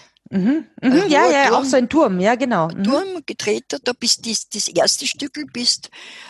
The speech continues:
Speaker 2: auf ein Laufbahn drauf, das war ja schon sensationell, auf ein Laufbahn draufgefahren und dann Stiegen weiter raufgegangen und dann bist auf einen Sack gesetzt worden und das Ganze war aus Holz.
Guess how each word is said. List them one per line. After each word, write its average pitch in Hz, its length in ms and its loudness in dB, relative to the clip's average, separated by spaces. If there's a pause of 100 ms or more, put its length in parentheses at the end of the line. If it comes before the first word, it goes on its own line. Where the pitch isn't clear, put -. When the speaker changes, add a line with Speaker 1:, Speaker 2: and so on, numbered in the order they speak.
Speaker 2:
auf - 180 -4
ein 202 100 2
Laufbahn 185 720 -2
drauf, 131 280 0
das 180 160 2
war 147 140 2
ja 156 60 2
schon 156 120 -2
sensationell, 135 840 -4
auf - 160 -10
ein 160 100 -10
Laufbahn 143 520 -6
draufgefahren 202 720 -8 (400)
und - 180 -8
dann 175 160 0
Stiegen 240 560 -2
weiter 208 380 0
raufgegangen 233 760 -6
und 262 140 -10
dann 202 140 -6
bist - 200 -6
auf - 100 -8
einen 165 100 -6
Sack - 400 -2
gesetzt - 400 -4
worden 180 200 -8
und 214 140 -12
das 202 140 -2
Ganze - 340 -6
war 101 140 -4
aus - 180 -2
Holz. - 480 -4